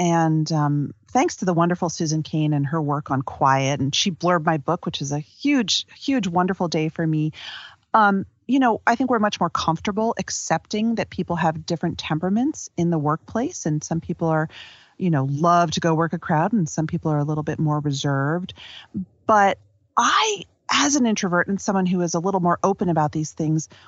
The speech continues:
would always get stories from people. You know, a recent one is a woman who was a really highly skilled f-, chef. She trained for years, and her dream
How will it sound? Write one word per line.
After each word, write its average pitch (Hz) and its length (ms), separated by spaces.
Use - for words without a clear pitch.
would 254 140
always 349 240
get - 180
stories 220 560
from 165 200
people. 151 480
You 196 140
know, 220 100
a 214 80
recent 226 400
one 180 200
is 170 120
a 175 40
woman 170 300
who 165 360
was 190 120
a 202 60
really 247 380
highly 190 420
skilled 165 360
f-, - 200
chef. - 520
She - 200
trained 214 560
for - 140
years, 175 600
and 165 140
her 226 180
dream 180 480